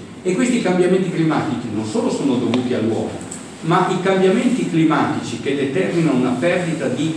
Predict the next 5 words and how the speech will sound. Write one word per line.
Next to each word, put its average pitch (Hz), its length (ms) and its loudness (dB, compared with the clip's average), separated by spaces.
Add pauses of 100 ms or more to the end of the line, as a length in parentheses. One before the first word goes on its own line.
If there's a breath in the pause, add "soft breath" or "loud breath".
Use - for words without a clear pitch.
(100)
produzione 143 600 2
di 117 160 0
cibo - 480 -2 (380 loud breath)
comportano 151 1080 2
anche 143 680 0